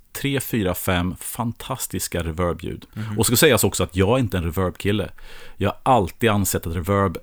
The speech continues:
Speaker 1: är någonting som inte är för mig. Jag har alltid haft delay-pedaler istället.
Speaker 2: Mm.
Speaker 1: Och försöker få det här, äh, ambiens och sånt via delay. Så jag har aldrig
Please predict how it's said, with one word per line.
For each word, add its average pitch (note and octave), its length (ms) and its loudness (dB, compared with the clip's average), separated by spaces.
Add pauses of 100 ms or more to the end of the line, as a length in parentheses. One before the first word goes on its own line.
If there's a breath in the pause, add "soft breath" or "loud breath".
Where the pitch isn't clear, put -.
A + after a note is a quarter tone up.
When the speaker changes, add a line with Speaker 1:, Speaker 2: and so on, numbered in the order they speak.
(100)
Speaker 1:
är E2 420 2 (300)
någonting F2 340 0
som F2+ 120 -2
inte E2+ 160 -2
är - 20 -6
för - 100 -4
mig. A2+ 240 4
Jag G#2 80 0
har F2+ 40 2
alltid F2+ 140 -2
haft - 160 -6
delay-pedaler E2+ 760 -2
istället. - 440 -8
Speaker 2:
Mm. A#2 240 0 (120)
Speaker 1:
Och G2 400 4
försöker - 300 0
få F2+ 160 0
det F2 80 2
här, E2+ 180 2
äh, E2+ 100 4 (140)
ambiens E2+ 500 0
och - 60 -6
sånt E2 240 -4
via D#2 100 -2
delay. F2+ 360 0
Så - 120 -4
jag G2 60 2
har G#2 40 2
aldrig F#2+ 340 -4